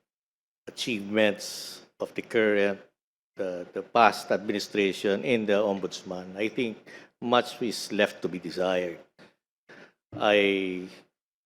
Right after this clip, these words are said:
I'm of the, I understand that the Om-, Office of the Ombudsman is constitutionally designed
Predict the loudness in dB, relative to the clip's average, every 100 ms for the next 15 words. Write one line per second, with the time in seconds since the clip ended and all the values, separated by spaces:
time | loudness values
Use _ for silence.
0 | 0 0 2 0 0 0 2 4 2 -4
1 | -10 -20 _ _ _ _ 8 8 10 6
2 | 8 8 8 6 2 -2 -6 -4 0 0
3 | 0 6 8 8 2 2 2 4 4 2
4 | -4 -6 -8 -10 -16 _ _ _ _ _
5 | -20 -20 _ _ -2 0 0 -4 -2 -2
6 | -2 -6 -6 0 0 4 2 4 2 2
7 | 4 4 2 -2 -10